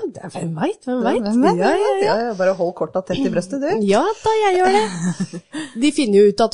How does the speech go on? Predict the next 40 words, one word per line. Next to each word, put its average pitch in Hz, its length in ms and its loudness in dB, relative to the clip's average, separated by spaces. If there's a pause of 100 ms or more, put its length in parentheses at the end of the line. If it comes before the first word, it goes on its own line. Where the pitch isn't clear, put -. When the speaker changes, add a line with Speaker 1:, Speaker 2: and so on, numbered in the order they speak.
Speaker 1:
huset 180 320 0
er 160 140 -4
eid 156 160 -6
av 180 160 2
en 196 40 0
mann 160 220 -4
som 202 220 -2
jobber 165 260 -2
på 202 80 0
en 247 80 -2
flyplass. - 680 -2
Speaker 2:
Har 127 180 -6
han 123 80 -6
hårete 113 320 -2
armer? 226 480 0 (240)
Speaker 1:
Ja, 208 160 2
det 285 80 -4
var 294 80 2
det 302 160 2
da. 370 80 4 (560)
<laughs> - 600 -12
Så 285 120 2
etterforskerne, 226 640 2
de 208 160 4
reiser 185 480 2
til 175 140 0
denne 151 180 -4
flyplassen 135 560 -6
da - 20 -6
for - 140 -6
å - 80 0
arrestere 156 480 -2
den. 147 80 -8
For 175 160 -4
nå 180 80 4
har 202 160 4
liksom 165 240 -2
Ronald 185 400 0
pekt 117 240 -4
ut 185 80 -4